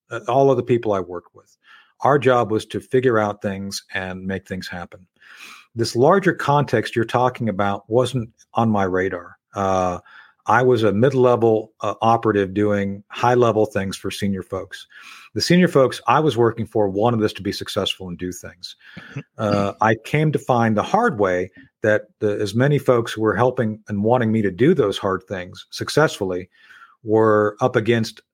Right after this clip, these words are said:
Speaker 1: other forces, some in the government, some outside the government, that didn't want that. They wanted things differently. And that, that, that break, I still don't fully understand, because it exists to this day where you have good men and women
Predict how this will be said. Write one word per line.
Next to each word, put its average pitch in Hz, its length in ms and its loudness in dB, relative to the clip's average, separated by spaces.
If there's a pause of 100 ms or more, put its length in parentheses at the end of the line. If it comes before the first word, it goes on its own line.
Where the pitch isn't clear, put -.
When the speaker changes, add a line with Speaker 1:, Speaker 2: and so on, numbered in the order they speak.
(320)
Speaker 1:
other 135 200 4
forces, 107 720 -2 (400)
some 131 340 0
in 151 140 4
the 180 80 4
government, 110 420 2
some 107 200 -4
outside 120 360 0
the 101 60 -4
government, 98 400 -2 (380)
that 107 140 -2
didn't 131 220 2
want 113 280 2
that. 82 260 -8
They 110 100 2
wanted 113 360 0
things 98 220 -6
differently. 107 580 -8
And 110 160 -2
that, 139 300 0
that, 135 380 2 (540)
that 139 360 0 (140)
break, 120 520 -2 (720)
I 107 100 -2
still 143 240 2
don't 117 200 0
fully 110 240 2
understand, 95 540 -6
because 98 560 -2 (120)
it 110 120 0
exists 117 400 0
to 107 120 -4
this 113 180 0
day 104 280 0
where 104 180 -4
you 104 80 -2
have 98 220 -4
good 131 360 2 (460)
men 127 200 2
and 139 140 0
women 101 320 -2